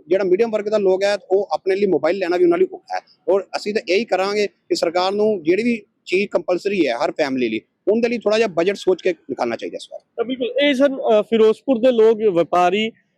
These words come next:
Speaker 2: ਅਹ, ਜਿਨ੍ਹਾਂ ਦਾ ਕਹਿਣਾ ਹੈਗਾ ਕਿ ਬਜਟ, ਅਹ, ਆਮ ਲੋਕਾਂ ਵਾਸਤੇ ਹੋਣਾ ਚਾਹੀਦਾ ਹੈਗਾ ਔਰ ਬਜਟ ਖਾਸ ਹੋਣਾ ਚਾਹੀਦਾ ਹੈਗਾ ਕਿ ਬਜਟ ਦੇ ਵਿੱਚ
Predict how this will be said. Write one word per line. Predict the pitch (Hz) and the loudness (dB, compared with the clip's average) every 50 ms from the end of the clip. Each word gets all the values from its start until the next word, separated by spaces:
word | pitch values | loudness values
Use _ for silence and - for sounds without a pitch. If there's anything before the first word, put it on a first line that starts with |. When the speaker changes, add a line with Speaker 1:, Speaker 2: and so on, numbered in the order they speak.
| _ _ 196 | _ _ 2
Speaker 2:
ਅਹ, | 190 202 202 | 4 4 4
ਜਿਨ੍ਹਾਂ | 196 208 214 226 | 2 2 2 2
ਦਾ | 220 220 | 2 2
ਕਹਿਣਾ | - - 185 185 214 220 | 2 2 2 4 4 2
ਹੈਗਾ | 202 190 196 185 202 202 202 | 2 2 2 2 4 4 4
ਕਿ | 202 202 - 226 226 226 233 - 170 | 2 2 -2 -2 0 0 -2 -2 -2
ਬਜਟ, | 160 165 160 180 196 185 180 202 | -2 0 2 2 0 0 2 2
ਅਹ, | 196 202 208 180 - - 185 175 180 185 185 - - 185 | 2 2 2 0 0 2 2 4 4 4 2 2 2 2
ਆਮ | 180 185 | 2 4
ਲੋਕਾਂ | 196 190 185 165 - 190 190 | 4 0 0 0 2 0 2
ਵਾਸਤੇ | 196 196 180 - - 208 | 2 2 0 0 0 0
ਹੋਣਾ | 190 170 190 185 185 180 | 2 2 4 2 2 2
ਚਾਹੀਦਾ | - 180 190 202 196 196 190 | 2 0 0 2 2 2 2
ਹੈਗਾ | 175 185 185 170 185 190 208 - _ _ _ _ - | 2 2 2 2 4 2 2 0 _ _ _ _ 2
ਔਰ | 220 208 | 2 2
ਬਜਟ | 202 175 185 185 175 214 214 202 220 220 226 190 - | 2 2 0 2 2 2 2 4 4 2 2 0 0
ਖਾਸ | - 190 208 220 220 - - | 2 4 4 4 2 0 0
ਹੋਣਾ | 196 180 175 | 2 2 2
ਚਾਹੀਦਾ | 160 - 175 180 190 196 190 | 2 2 0 0 2 2 2
ਹੈਗਾ | 170 175 170 185 190 202 | 2 2 2 2 2 2
ਕਿ | 196 - 233 247 247 - _ _ _ - | 2 0 0 -2 -2 -2 _ _ _ -2
ਬਜਟ | 156 180 180 208 214 | -2 0 2 2 0
ਦੇ | 208 208 233 226 | 2 4 2 4
ਵਿੱਚ | 214 214 208 - - | 6 4 2 4 2